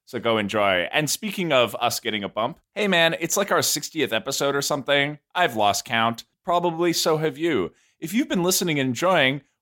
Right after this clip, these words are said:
wow, you've got a lot of free stuff. What would be great for us and something that will help us keep going into the future and might even, God forbid, help me do this full time so I can get you <clears throat> more content more often, would be giving us some money.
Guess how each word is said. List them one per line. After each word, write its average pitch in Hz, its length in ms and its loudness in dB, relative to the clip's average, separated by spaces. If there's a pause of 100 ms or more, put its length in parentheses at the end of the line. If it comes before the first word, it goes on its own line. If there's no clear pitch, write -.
wow, 196 640 4
you've 196 180 -10
got 180 140 2
a 156 60 2
lot 143 220 2
of 165 60 0
free 175 260 -8
stuff. 175 600 2 (140)
What 147 180 0
would 156 140 -4
be 160 120 -8
great 185 320 -2
for - 220 -4
us 104 440 2 (140)
and 113 160 -2
something 156 400 -4
that 131 120 0
will 117 100 -6
help 151 340 -4
us 123 180 -2
keep 165 240 -18
going 151 260 0
into 120 140 -2
the 107 60 -8
future 135 440 -4
and 104 300 0
might 147 320 -2
even, 120 440 -4 (180)
God 139 260 2
forbid, 117 520 0 (160)
help 147 220 -2
me 139 140 -2
do 131 180 -2
this 120 200 -4
full 123 180 -2
time 120 360 0
so 127 120 -2
I 104 60 2
can 107 140 -4
get 110 200 -2
you 110 140 2 (420)
<clears throat> 135 340 -2
more 104 360 2
content 117 600 0
more 104 340 0
often, 135 520 -2 (260)
would 165 160 -4
be 175 120 -4
giving 180 260 0
us 180 140 0
some 185 160 -2
money. 131 420 -2